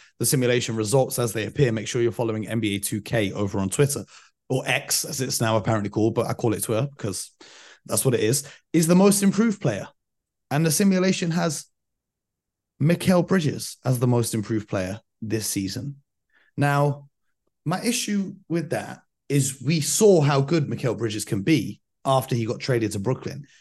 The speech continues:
If he just keeps doing that, I don't view him as the most improved. He's just done it for a whole season now.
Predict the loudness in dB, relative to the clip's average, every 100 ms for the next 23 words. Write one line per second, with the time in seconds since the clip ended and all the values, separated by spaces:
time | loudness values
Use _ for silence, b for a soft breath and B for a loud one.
0 | b 0 4 4 4 2 2 0 0 2
1 | 2 0 -4 -10 -16 _ _ _ 0 2
2 | 4 2 4 6 6 4 0 0 0 0
3 | 0 -4 -6 0 4 4 0 -8 -10 _
4 | _ _ _ 2 2 2 0 0 -2 -2
5 | -2 -2 -2 -4 -8 -14